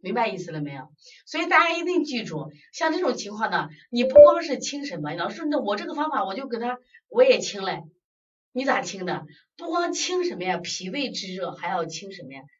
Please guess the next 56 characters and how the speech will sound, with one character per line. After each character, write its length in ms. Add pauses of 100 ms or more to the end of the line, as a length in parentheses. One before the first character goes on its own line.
心 340
小 260
肠 300
之 160
热， 280
明 160
白 120
了 60 (100)
没？ 80 (920)
其 120
实 60
这 60
里 100
边 320 (180)
要 120
推 240
拿 200
的 60
手 180
法 160
里 120
边， 240 (220)
我 140
觉 80
得 60
这 60
个 100
推 280
极 260
门， 380
推 180
极 180
门 200
其 140
实 180
是 160 (320)
祛 260
湿 200
的 100
非 180
常 180
好 100 (120)
一 80
个 60
方 260
法。 80 (880)
推 200
极 200
门， 260 (280)
所 100
以 40
小 180
孩 160
流 160
口 200
水， 220